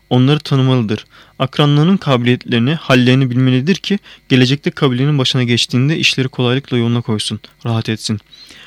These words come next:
Çocuktan hayli fazla, ergenden biraz eksik bu dem, onun için belki de son fırsattır, son imkandır. Üstelik mekteplerine civar kabilelerin çocukları bile gelip ilim sofrasına oturuyorken Kays'ın bundan hala mahrum kalması pek doğru değildir.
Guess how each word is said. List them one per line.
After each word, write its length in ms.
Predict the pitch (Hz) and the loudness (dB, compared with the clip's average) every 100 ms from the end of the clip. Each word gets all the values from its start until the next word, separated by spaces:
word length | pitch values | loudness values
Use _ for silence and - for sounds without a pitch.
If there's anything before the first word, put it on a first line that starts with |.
| _ | _
Çocuktan 360 | - 156 175 185 | 0 0 2 2
hayli 260 | 196 196 | 4 2
fazla, 400 | 160 123 110 170 | 4 0 2 -2
ergenden 600 | - 127 123 135 147 147 | 2 0 2 0 0 0
biraz 220 | 147 139 117 | 2 2 0
eksik 260 | 120 - - | -4 -6 -4
bu 160 | 127 | -2
dem, 160 | 120 156 - - - _ | 0 -2 -6 -18 -20 _
onun 240 | 131 151 | 2 2
için 340 | 147 - 147 127 | 2 -2 -2 2
belki 260 | 123 - | 0 0
de 80 | 123 | -4
son 240 | 131 135 120 | -2 -2 -2
fırsattır, 640 | - 110 110 - 117 - _ - - | -4 -6 -6 -6 -10 -12 _ -20 -16
son 240 | - 143 | -2 0
imkandır. 600 | 123 113 - 113 104 98 _ _ - - - - | 2 -2 -2 -4 -4 -10 _ _ -20 -18 -10 -8
Üstelik 340 | 143 202 196 | -2 -2 0
mekteplerine 560 | 175 156 180 147 156 165 | 0 0 -2 0 0 2
civar 220 | 151 170 | 2 2
kabilelerin 480 | - 131 123 131 156 | 2 2 4 2 0
çocukları 540 | - 127 127 127 135 | -2 -4 -2 -4 0
bile 160 | 120 117 | 0 0
gelip 340 | 117 160 - | -2 -4 -4
ilim 200 | 127 139 | -4 -2
sofrasına 460 | - 127 123 135 123 | -2 -4 -4 -2 -4
oturuyorken 580 | - 139 123 - 160 - - - | -2 0 0 -2 -4 -4 -14 -16
Kays'ın 440 | - 127 - 160 127 | 0 2 2 2 2
bundan 300 | 131 139 160 | 2 0 -2
hala 580 | - - 160 143 127 | -8 -2 2 2 2
mahrum 360 | 151 127 123 139 | 0 -2 -2 -6
kalması 460 | - 127 123 139 - | -4 -4 -4 -6 -6
pek 180 | 143 | -8
doğru 240 | - 120 127 | -4 -4 -2
değildir. 420 | 117 113 104 - | -2 -2 -4 -10